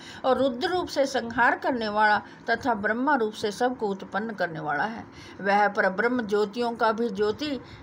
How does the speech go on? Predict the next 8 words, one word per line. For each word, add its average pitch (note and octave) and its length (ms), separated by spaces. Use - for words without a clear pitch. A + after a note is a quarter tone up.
एवं C4 460
माया A#3+ 360
से E4 240
अत्यंत D4 480
परे A#3+ 300
कहा B3 220
जाता F#3 340
है। D4+ 260